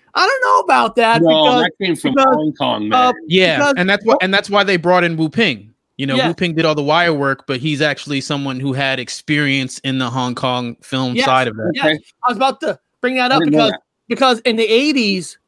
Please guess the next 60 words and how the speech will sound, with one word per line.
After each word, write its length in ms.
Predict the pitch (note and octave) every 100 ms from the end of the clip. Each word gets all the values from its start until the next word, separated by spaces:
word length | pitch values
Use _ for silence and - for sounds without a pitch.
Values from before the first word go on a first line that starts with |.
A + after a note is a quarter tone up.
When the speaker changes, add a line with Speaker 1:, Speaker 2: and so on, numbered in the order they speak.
| _ -
Speaker 1:
uh, 340 | G#3+ G3+ F#3+
growing 300 | - A#3 B3
up 100 | B3
in 80 | A#3+
the 60 | A3
eighties, 480 | A#3 A#3+ G3 F#3 E3
which, 240 | G3 -
y-, 80 | G3+
yes, 240 | G#3+ A3 G#3+
people, 280 | - F3+ F#3 F#3
I'm 140 | G3+
old. 300 | G3 F#3+ G#3 - _ - - _
If 120 | G3+
there's 160 | G#3+ G#3
any 160 | B3
young 240 | A#3+ B3 B3
people 300 | B3 A3+ G3
in 60 | G3
there, 120 | G3
yes, 240 | G#3+ G3
I'm 160 | G3 G3
old. 220 | G3 D#3+
Growing 260 | G#3+ C4 C#4
up 120 | A#3+
in 80 | G#3+
the 60 | G#3+
eighties, 420 | B3+ G#3 F3+ D3+
uh, 100 | G3+
Bob 300 | E3 G3+ A#3
will 60 | A3
know, 340 | F#3+ F3+ G3+ -
w-, 160 | G3
used 200 | A3+ A3+ G#3+
to 60 |
have 260 | G#3 G#3 D#3
black, 260 | G#3 G#3+ _ _ _
black, 280 | G#3 G#3+ G#3 _ _ _
Speaker 2:
Black 0 |
Speaker 1:
black 260 | E3 G#3 -
belt 120 | -
Speaker 2:
Belt 80 | G3
Speaker 1:
theater. 340 | E3+ A#2 G2 _ _ _ - - - -
Speaker 2:
Theater. 140 | A#3+ A#3+
Speaker 1:
E-, 20 |
every, 240 | G#3+ C4+ -
every 260 | A3+ C#4
Saturday, 540 | A#3+ - B3 A#3 C4 B3+
Sunday, 340 | - B3 B3+
black 440 | E3 D#3 F#3+ G#3+ -
belt 200 | B3 A#3+
theater. 400 | B3+ A#3 D#3+ C3+
You 100 | F3+
know, 140 | F#3+ G3
we 80 |
didn't 160 | D4 G3+
have 220 | B3+ C#4+
cable 300 | - A3 G3 D#3
T 180 | G#3+
V, 640 | G#3 C#4 A#3 G#3 B3 - D#3
so 320 | - A#3 G3+